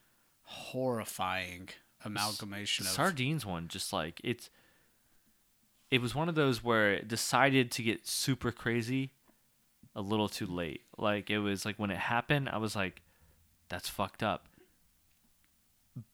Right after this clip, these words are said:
Speaker 2: But the rest of the story wasn't that fucked up, so I don't, I don't believe it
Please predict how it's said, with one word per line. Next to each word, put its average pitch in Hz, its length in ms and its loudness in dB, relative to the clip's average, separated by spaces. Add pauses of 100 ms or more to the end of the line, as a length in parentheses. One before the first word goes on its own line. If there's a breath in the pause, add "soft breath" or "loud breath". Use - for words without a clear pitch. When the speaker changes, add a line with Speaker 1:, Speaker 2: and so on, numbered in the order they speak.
(160)
Speaker 2:
But 117 120 -4
the 113 80 2
rest 110 240 2
of - 60 -6
the - 20 -6
story 110 200 -2
wasn't 101 240 -2
that 87 120 -2
fucked - 280 -6
up, 92 180 0
so - 120 -2
I 98 120 4
don't, 101 200 0
I 92 40 -6
don't 92 240 -4
believe 87 400 -8
it 65 180 -10